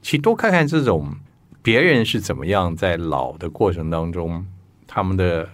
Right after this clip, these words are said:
快乐、高兴，跟他们后来的自处，也许更能够去提醒，提醒自己要做一些准备，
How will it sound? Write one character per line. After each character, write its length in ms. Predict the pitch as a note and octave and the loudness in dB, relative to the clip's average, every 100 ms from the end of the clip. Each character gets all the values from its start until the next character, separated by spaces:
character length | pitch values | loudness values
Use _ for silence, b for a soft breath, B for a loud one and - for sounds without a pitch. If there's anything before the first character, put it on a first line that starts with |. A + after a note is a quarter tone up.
| - | -16
快 220 | - B2+ | -4 -2
乐、 280 | F#2 F2+ D#2+ - _ _ _ | 2 0 -2 -6 _ _ _
高 200 | A2+ G2+ | 0 0
兴， 300 | F#2+ G#2 E2 | 0 -2 -2
跟 160 | F#2 | -2
他 80 | F2 | 0
们 100 | F#2 | 0
后 140 | F#2 G#2 | 0 0
来 160 | F2 | 2
的 80 | F2+ | 0
自 240 | F#2 - | -4 -6
处， 300 | F#2 - E2 E2 _ _ _ | -8 -8 -12 -12 _ _ _
也 120 | G#2+ | -2
许 200 | A#2+ - F2+ | 0 -2 -2
更 180 | A#2+ | 0
能 160 | G2+ F#2 | 2 2
够 100 | F#2 | 2
去 220 | F2+ F#2+ F2 | 2 -2 -4
提 240 | - A2 | -4 -2
醒， 160 | C#3 - - - _ _ | -2 -4 -12 -20 _ _
提 160 | - | 0
醒 240 | D#3 D3 F#2 | 4 4 2
自 180 | F#2 A#2+ | 0 -2
己 380 | F#2 D#2 E2 | -2 -2 -4
要 200 | G2+ G#2+ | 0 2
做 320 | F#2 F#2+ A#2 F#2 | 2 2 2 2
一 80 | |
些 560 | E2 - F#2 F2 E2 E2 - - - | 0 -2 -2 0 -2 -4 -8 -16 -10
准 160 | - C2+ | -8 -6
备， 280 | F2 D2+ | -6 -6